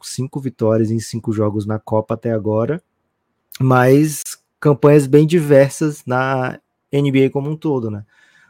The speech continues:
O Bucks tá hoje na, no topo do leste, né, ali encostado com o Boston Celtics, e o Pacers tá, se não fossem as vitórias na Copa, né, isolando só a, a campanha fora da Copa,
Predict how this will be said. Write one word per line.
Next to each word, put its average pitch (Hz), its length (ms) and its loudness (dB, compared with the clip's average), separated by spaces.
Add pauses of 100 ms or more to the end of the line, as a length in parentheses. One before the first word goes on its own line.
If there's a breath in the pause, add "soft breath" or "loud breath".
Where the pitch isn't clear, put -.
(140 soft breath)
O 110 140 -4
Bucks 113 460 -4
tá 117 280 -2
hoje 107 480 -2
na, 98 300 -8
no 104 180 -6
topo 139 440 0
do 117 100 -6
leste, 123 480 -6
né, 156 340 -8
ali 104 140 -8
encostado 107 600 -8
com 104 400 -10
o 117 160 -10
Boston 107 380 -8
Celtics, - 640 -6 (560 soft breath)
e 139 240 2
o 156 1080 0
Pacers 147 480 0
tá, 147 400 -2 (180)
se - 160 -4
não 139 120 2
fossem 143 580 -2
as 107 260 -6
vitórias 107 460 -2
na 107 140 -6
Copa, 151 400 0
né, 131 200 0
isolando 120 640 0
só 113 280 -4
a, 117 240 -6
a 113 140 -10
campanha 113 440 -10
fora 113 260 -10
da 117 140 -8
Copa, 123 420 -10